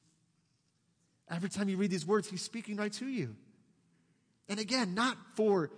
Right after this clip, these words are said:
you to be, "Oh man, I'm pretty awesome." No, no, no. It's so you go, "Oh man, look at how amazing God is. That he would love someone like me." The re-, world, the word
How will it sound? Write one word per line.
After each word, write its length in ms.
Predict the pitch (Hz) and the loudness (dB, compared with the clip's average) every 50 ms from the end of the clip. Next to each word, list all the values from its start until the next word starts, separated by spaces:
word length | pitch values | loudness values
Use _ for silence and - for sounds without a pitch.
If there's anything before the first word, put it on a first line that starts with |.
| - - - | -20 -14 -6
you 340 | 151 160 214 262 262 240 202 | 0 2 6 6 6 6 4
to 120 | - 185 | 2 0
be, 200 | 165 170 175 160 131 | 0 2 2 2 2
"Oh 240 | 151 170 180 180 165 | 2 2 2 2 2
man, 200 | 170 180 180 180 | 2 2 2 2
I'm 100 | 175 151 | 0 -2
pretty 220 | - 175 170 170 | 0 0 2 2
awesome." 380 | 175 175 180 170 - 151 135 147 190 | 2 0 0 -2 -4 -6 -8 -8 -8
No, 60 | 196 | -6
no, 80 | 208 202 | -4 -2
no. 100 | 180 151 | -2 -2
It's 160 | 160 165 - | -2 -4 -2
so 80 | - 175 | 0 0
you 60 | 170 | 2
go, 180 | 151 156 147 147 | 2 0 0 -2
"Oh 300 | - 143 147 156 151 135 | -6 -10 -6 -6 -6 -4
man, 320 | 131 147 151 151 135 139 | -2 0 0 0 0 0
look 140 | 147 156 - | -2 -2 -2
at 80 | 170 131 | -4 -6
how 120 | 151 147 | -6 -8
amazing 420 | 139 139 143 143 135 131 127 131 127 | -6 -4 -4 -4 -4 -4 -8 -8 -8
God 300 | - 226 - - 285 226 | -12 -12 -10 -10 -6 -6
is. 380 | 170 120 123 123 - - - _ _ _ _ _ _ _ _ _ _ _ _ _ _ _ _ _ _ _ _ - | -6 -8 -8 -12 -14 -18 -18 _ _ _ _ _ _ _ _ _ _ _ _ _ _ _ _ _ _ _ _ -8
That 100 | 151 160 | -2 -2
he 80 | 208 226 | 0 2
would 180 | 196 190 160 | 0 0 -2
love 220 | 165 196 226 233 202 | -2 -6 -6 -6 -6
someone 340 | - - 208 202 208 208 | -4 -4 -4 -2 -2 -4
like 220 | 196 190 185 196 - | -4 -6 -8 -8 -8
me." 340 | 220 262 311 262 151 131 123 - _ _ _ _ _ _ _ _ _ _ _ _ _ _ _ _ _ _ _ _ _ _ _ _ _ _ _ _ _ _ _ _ _ _ _ _ _ _ _ _ _ - | -8 -6 -6 -6 -6 -8 -10 -14 _ _ _ _ _ _ _ _ _ _ _ _ _ _ _ _ _ _ _ _ _ _ _ _ _ _ _ _ _ _ _ _ _ _ _ _ _ _ _ _ _ -6
The 80 | 147 | -6
re-, 380 | 139 147 165 175 175 170 175 147 | 0 4 6 6 6 4 2 -6
world, 540 | 147 160 170 175 190 190 196 185 185 175 135 | -4 -2 0 2 2 0 0 -2 -6 -8 -8
the 80 | 143 | -6
word 520 | 135 131 147 175 185 170 143 139 135 143 | -6 -4 -2 0 0 2 0 0 -2 -4